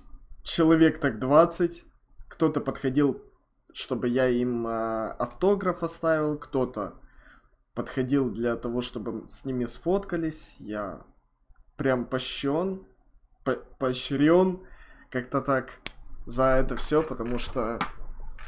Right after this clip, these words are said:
честно, у меня эмоции наворачиваются, когда я говорю о самом фестивале, потому что это, наверное, лучший фестиваль, на котором я был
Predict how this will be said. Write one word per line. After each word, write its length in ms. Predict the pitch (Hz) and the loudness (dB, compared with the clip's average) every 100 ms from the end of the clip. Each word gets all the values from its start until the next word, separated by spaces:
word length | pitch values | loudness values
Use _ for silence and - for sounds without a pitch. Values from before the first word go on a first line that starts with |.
| - - - - | -10 -8 -8 -8
честно, 600 | - - 175 - 131 107 - - - - - - - - - - - - - - _ _ _ _ _ - _ 139 | -4 0 0 2 0 0 0 -2 -2 -4 -8 -10 -14 -16 -18 -18 -18 -20 -20 -20 _ _ _ _ _ -20 _ -6
у 60 | |
меня 520 | 135 147 175 165 143 - | 0 4 6 6 4 2
эмоции 420 | 147 175 170 123 | 4 4 4 -2
наворачиваются, 880 | 113 110 113 127 165 - 123 120 107 | -2 -2 2 2 2 0 -2 -2 -8
когда 440 | 113 110 127 120 | -6 0 2 2
я 80 | 110 | 0
говорю 360 | 120 120 120 113 | -2 0 0 0
о 60 | |
самом 320 | 113 120 123 113 | -2 -4 -4 -6
фестивале, 560 | - - 120 127 156 | -10 -6 0 0 0
потому 340 | 147 - 110 110 | -4 -10 -10 -10
что 420 | - 107 107 151 - - - - _ _ _ _ - | -10 -12 -14 -18 -20 -20 -20 -20 _ _ _ _ -4
это, 220 | 135 135 | -2 0
наверное, 540 | 135 131 139 131 123 117 | 0 2 2 2 0 2
лучший 420 | 127 143 - 147 | 2 0 0 -6
фестиваль, 600 | 113 - 123 117 139 170 | -6 -8 -2 2 2 2
на 160 | 117 | -2
котором 380 | 107 - 120 117 | -8 -6 -4 -2
я 120 | 113 | -4
был 480 | 107 113 113 104 95 | -4 -4 -4 -6 -10